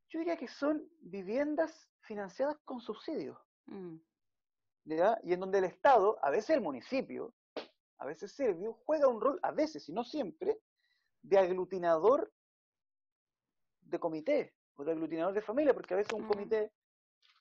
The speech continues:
Speaker 1: pelea por un terreno, Servio lo logra comprar, y qué sé yo, y el comité tiene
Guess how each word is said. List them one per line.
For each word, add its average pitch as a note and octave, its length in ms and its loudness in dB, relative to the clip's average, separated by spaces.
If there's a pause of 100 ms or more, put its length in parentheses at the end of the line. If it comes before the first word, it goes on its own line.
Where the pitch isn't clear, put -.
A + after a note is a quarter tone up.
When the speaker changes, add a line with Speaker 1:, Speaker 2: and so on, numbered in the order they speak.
(200)
Speaker 1:
pelea E3+ 320 6
por G#3 140 4
un G3+ 140 -6
terreno, G3+ 440 6 (220)
Servio D#3 340 0
lo D3 220 -2
logra E3+ 320 4
comprar, G#3+ 520 6 (1120)
y F#3 100 -14
qué G#3 120 0
sé - 160 -2
yo, G#3+ 220 8
y E3 60 0
el D#3+ 80 -2
comité D#3+ 280 0
tiene G3+ 460 2